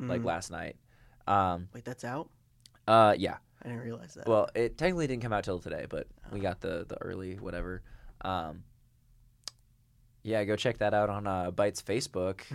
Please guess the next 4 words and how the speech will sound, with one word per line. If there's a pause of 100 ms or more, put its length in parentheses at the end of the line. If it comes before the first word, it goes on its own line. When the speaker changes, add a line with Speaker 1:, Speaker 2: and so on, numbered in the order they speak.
(480)
Speaker 2:
<laughs>
Speaker 1:
Shameless
self-promotion. (380)
Um,